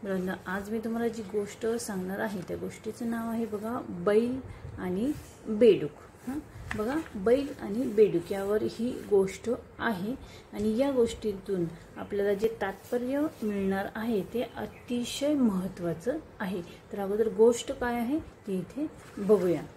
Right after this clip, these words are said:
बघा, पावसाळ्याचे दिवस होते, तळे पूर्ण पाण्याने भरलेले होते. एक मोठं असं तळ होतं, तळ पाण्याने पूर्ण भरलेलं होतं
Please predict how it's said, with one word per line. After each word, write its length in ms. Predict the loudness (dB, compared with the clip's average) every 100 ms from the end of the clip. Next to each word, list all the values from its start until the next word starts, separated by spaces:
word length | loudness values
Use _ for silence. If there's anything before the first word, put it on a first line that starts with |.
| -20 -20 -20 -20 -8
बघा, 120 | -2 0
पावसाळ्याचे 680 | 4 4 4 4 2 0
दिवस 420 | -2 4 4 4 0
होते, 420 | -2 -4 -6 -12 -18 -6 4
तळे 200 | 8 8
पूर्ण 540 | 4 -4 -4 -2 -2
पाण्याने 480 | -2 0 0 0 0
भरलेले 460 | 0 0 2 2 2
होते. 300 | -2 -6 -6 -12 -14 -10
एक 100 | -6
मोठं 380 | -4 -4 -4 -4
असं 160 | -2 -2 2
तळ 140 | 4
होतं, 320 | 4 2 0 -2 -2
तळ 120 | -2
पाण्याने 540 | -2 -4 -2 -2 -2
पूर्ण 540 | -4 -4 -2 0 0 2
भरलेलं 400 | 2 2 2 0
होतं 300 | -2 -2